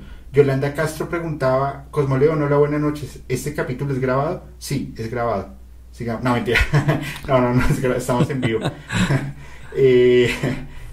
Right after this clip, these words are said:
sí. Sí, el audio está perfecto. Ok. Y yo peleándome con los <laughs> audífonos. Eh, se escucha súper bien. Sí, está bien. Y yo traigo audífonos. Sí, está bajito el volumen.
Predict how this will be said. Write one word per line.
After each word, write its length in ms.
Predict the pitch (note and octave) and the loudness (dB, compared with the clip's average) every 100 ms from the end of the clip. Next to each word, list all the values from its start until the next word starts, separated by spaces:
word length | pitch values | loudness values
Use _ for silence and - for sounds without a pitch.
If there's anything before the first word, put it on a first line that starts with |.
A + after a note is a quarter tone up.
| - - | -12 -12
sí. 420 | - E3+ D#3 - - - - - - - - - - - - - - | -6 -4 -4 -4 -10 -18 -20 -20 -20 -20 -20 -20 -20 -14 -12 -12 -10
Sí, 180 | - E3+ | 0 2
el 100 | D#3 | 4
audio 200 | C3 B2+ | 2 0
está 180 | - D3 | -2 -2
perfecto. 460 | C#3+ C3 B2+ - A2 - - | -2 -2 -4 -6 -14 -16 -6
Ok. 200 | A#2+ - A2+ A2 - - - - | -4 0 -2 -2 -10 -20 -14 -6
Y 100 | A2+ | -2
yo 140 | A2+ | 0
peleándome 480 | B2 A#2+ B2 B2+ B2+ | 0 0 2 2 2
con 120 | B2+ | 0
los 200 | - - | 0 2
<laughs> 0 | |
audífonos. 640 | B2 G#2 G2+ G2+ G2+ G2+ - - - - - - | 0 0 -4 -6 -4 -4 -6 -14 -20 -20 -18 -10
Eh, 640 | G#2 G#2 G2+ G2+ G2 G2+ | -4 0 2 4 2 0
se 100 | G2+ | -2
escucha 320 | - A2+ A2 A2 | -6 -6 -6 -6
súper 340 | C3+ - G2+ | -2 -2 0
bien. 300 | A#2+ D3+ E3 | 2 0 -2
Sí, 140 | - D#3 | -4 -6
está 200 | - C3+ | -4 -4
bien. 200 | E3+ E3 | -4 -6
Y 60 | |
yo 140 | B2+ A2 | -6 -4
traigo 240 | A#2 A2+ | -4 -4
audífonos. 460 | A#2 A#2 G#2+ G2+ G2+ - - - - - - - | -6 -6 -6 -6 -8 -14 -18 -20 -20 -20 -20 -20
Sí, 320 | - - C#3 | -14 -6 -2
está 220 | B2+ A2+ | -2 -6
bajito 360 | G#2 G#2 G2+ A#2+ | -10 -10 -10 -8
el 60 | A#2 | -4
volumen. 580 | A2+ G#2 G2+ G2+ G2 | -4 -2 -2 -2 -4